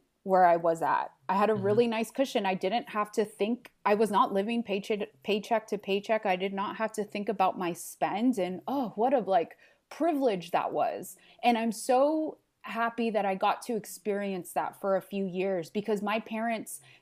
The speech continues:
Speaker 1: they lived paycheck to paycheck. I was there with them through all of those times, you know? And when I told them <laughs> that I was quitting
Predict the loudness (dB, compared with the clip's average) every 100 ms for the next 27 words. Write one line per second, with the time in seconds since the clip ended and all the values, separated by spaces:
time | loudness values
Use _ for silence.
0 | 4 4 4 2 4 2 0 -6 -4 -4
1 | -4 -6 -10 -8 -6 -6 -6 -6 -2 0
2 | 2 2 2 2 2 2 -2 -6 -8 -10
3 | -10 -14 _ _ -4 0 2 6 8 8
4 | 6 0 0 0 -2 -6 -6 -8 -8 -4
5 | -2 0 2 2 2 -2 -2 -8 _ -2
6 | -2 0 0 0 2 4 4 2 2 6
7 | 6 10 8 8 4 4 6 4 2 0
8 | -4 4 6 6 2 0